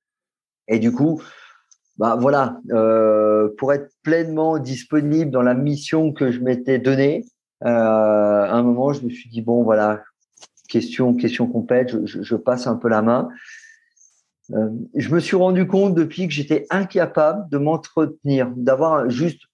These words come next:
une activité physique d'entretien, on va dire pour la forme.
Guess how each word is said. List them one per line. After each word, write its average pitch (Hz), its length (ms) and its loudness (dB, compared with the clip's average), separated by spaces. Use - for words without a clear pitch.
une 131 120 0
activité 143 540 0
physique 135 320 -8
d'entretien, 127 680 -2
on 110 80 -6
va 110 80 2
dire 123 160 0
pour 113 160 0
la 117 120 2
forme. 135 340 -2